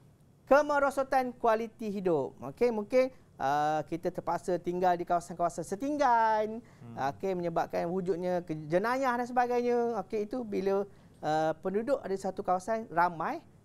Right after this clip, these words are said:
Speaker 1: akan berlakulah isu-isu seperti jenayah,
Speaker 2: Hmm.
Speaker 1: okey, kemiskinan tadi yang kita dah sebut, okey, menyebabkan adanya, uh, uh,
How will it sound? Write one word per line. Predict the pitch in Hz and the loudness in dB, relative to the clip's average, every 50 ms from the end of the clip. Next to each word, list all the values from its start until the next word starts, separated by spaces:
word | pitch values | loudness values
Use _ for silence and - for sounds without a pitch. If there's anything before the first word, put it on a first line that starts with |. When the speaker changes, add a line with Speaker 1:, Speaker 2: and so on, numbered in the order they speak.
| _ - | _ -8
Speaker 1:
akan | - - 151 | -6 -4 -2
berlakulah | 156 160 156 - - 220 220 196 - - - | -2 -2 -2 -2 -2 -2 -2 -2 -4 -8 -12
isu-isu | - 151 143 - - - 143 - - 180 165 151 | -12 -12 -10 -10 -10 -10 -10 -10 -8 -10 -10 -10
seperti | - - 143 135 - - 147 135 127 123 127 | -10 -14 -16 -14 -10 -8 -8 -8 -8 -8 -8
jenayah, | 135 123 131 131 139 147 156 156 151 143 135 - - - - - - - - | -8 -6 -4 -4 -4 -6 -6 -6 -6 -6 -8 -12 -16 -20 -20 -20 -20 -20 -20
Speaker 2:
Hmm. | 117 110 - - 123 | -20 -14 -12 -12 -12
Speaker 1:
okey, | 107 - - 160 156 156 | -8 -6 -4 -4 -4 -4
kemiskinan | - 139 131 131 131 131 123 - - - 156 160 165 156 156 | -6 -6 -6 -4 -6 -6 -10 -8 -6 -4 -2 -2 -2 -2 0
tadi | 160 156 160 170 170 175 | 0 0 0 0 0 0
yang | 165 156 | -2 -2
kita | 170 165 160 | -4 -6 -8
dah | 156 | -8
sebut, | 151 - 175 175 196 196 196 190 - - - - - _ _ _ | -8 -6 -2 0 2 2 2 2 0 -6 -16 -20 -20 _ _ _
okey, | - - 120 - - 131 127 | -12 -12 -12 -8 -6 -6 -4
menyebabkan | 127 131 131 135 139 131 - - - 147 143 104 98 | -4 -4 -4 -2 -2 -2 -2 -2 -4 -4 -4 -2 -4
adanya, | 139 143 147 147 151 147 143 147 147 147 143 143 143 143 139 135 - - - - - - | -4 -4 -4 -6 -6 -4 -4 -4 -2 -2 -2 -2 -2 -2 -4 -6 -10 -16 -20 -18 -12 -8
uh, | 123 127 127 131 131 127 131 - - - - - - - - - - - - | -6 -4 -4 -4 -4 -6 -8 -12 -18 -20 -20 -20 -20 -20 -20 -20 -20 -16 -10
uh, | - 67 117 120 123 123 127 127 90 104 135 | -8 -6 -6 -4 -4 -4 -4 -4 -4 -4 -4